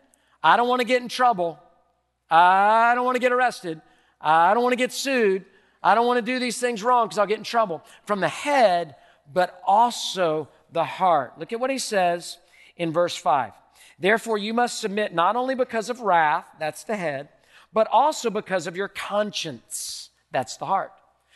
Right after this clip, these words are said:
So a believer in Jesus Christ should submit to the mission and be submissive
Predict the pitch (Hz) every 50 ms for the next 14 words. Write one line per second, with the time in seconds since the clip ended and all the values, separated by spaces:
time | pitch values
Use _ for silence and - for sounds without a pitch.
0 | - - - _ - 247 247 220 190 220 202 196 233 262 285 285 262 285 285 285
1 | 269 202 185 233 247 233 233 262 - - - 185 165 139 123 113 113 143 - -
2 | - - - - _ _ _ _ _ _ _ _ _ _ _ _ _ _ _ _
3 | _ - - - - - - 240 233 220 214 190 - - _ _ _ _ _ _
4 | _ _ _ _ _ - - - - 220 208 196 190 196 220 254 269 269 262 262
5 | - _ - - 220 190 175 180 185 180 190 214 240 233 - - - 160 135 131
6 | 143 180 220 220 196 _ _ _ _ _ _ _ _ _ _ _ _ - 160 156
7 | 190 170 - - - 220 220 226 240 262 277 269 254 - - 180 160 151 165 190
8 | 196 - - -